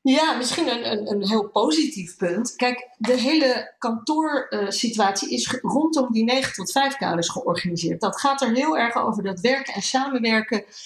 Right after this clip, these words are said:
synchroon gebeurt, tegelijkertijd. Maar als je kijkt naar het thuiswerken, zie je veel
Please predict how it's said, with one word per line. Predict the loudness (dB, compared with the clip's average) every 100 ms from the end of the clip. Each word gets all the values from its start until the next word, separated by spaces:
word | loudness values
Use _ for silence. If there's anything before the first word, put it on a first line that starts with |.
| -20 -12
synchroon | -10 -4 0 0 0 2 2 2
gebeurt, | -2 -4 -4 0
tegelijkertijd. | 0 2 4 2 0 -4 0 0 0 -4
Maar | -2 -2
als | -2
je | 0
kijkt | -2 0
naar | -2
het | -2 -2
thuiswerken, | 0 2 4 4 2 -2 -4
zie | -2 0 0
je | 0
veel | 2 2 2 -2 -6